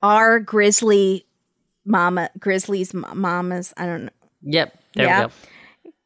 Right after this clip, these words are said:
Speaker 1: Carrie Ann G from Patreon and Lisa S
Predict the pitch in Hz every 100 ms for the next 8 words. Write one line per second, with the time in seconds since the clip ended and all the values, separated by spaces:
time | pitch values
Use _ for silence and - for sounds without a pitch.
0 | _ - 254 262 277 277 254 247 247 233
1 | 220 226 226 226 247 226 208 220 208 -
2 | 214 202 202 202 - 196 190 185 202 -
3 | 208 - 185 180 -